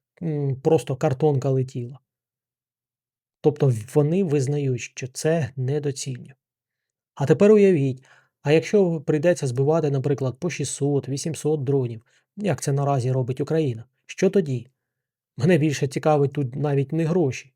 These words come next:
Вони, в принципі, ну, знайдуть, в Європейському Союзі гроші є. Мене цікавлять ракети. Чи вистачить їх? Чи достатньо ракет на європейських складах? Додайте до цього незручності у вигляді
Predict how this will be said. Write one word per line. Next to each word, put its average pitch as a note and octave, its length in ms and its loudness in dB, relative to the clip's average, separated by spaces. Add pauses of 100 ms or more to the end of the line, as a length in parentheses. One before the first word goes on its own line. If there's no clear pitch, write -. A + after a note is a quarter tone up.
(380)
Вони, D3 260 0
в C#3 100 -6
принципі, C#3 680 -4
ну, C#3 140 -2
знайдуть, C#3+ 520 -2
в - 20 -12
Європейському C3+ 640 -4
Союзі D3 380 -4
гроші C3+ 320 -2
є. C3+ 260 -8 (800)
Мене D#3 160 2
цікавлять D3+ 480 4
ракети. C#3+ 540 0 (540)
Чи - 120 -2
вистачить F3 480 0
їх? C3 420 -8 (720)
Чи - 120 -4
достатньо C#3+ 540 0
ракет D#3+ 460 0
на B2+ 580 0
європейських C3+ 800 -4
складах? D3+ 580 -4 (1700)
Додайте D#3 400 4
до C3+ 120 0
цього C3+ 320 2
незручності C#3 680 -2
у C3 100 0
вигляді C3 640 -2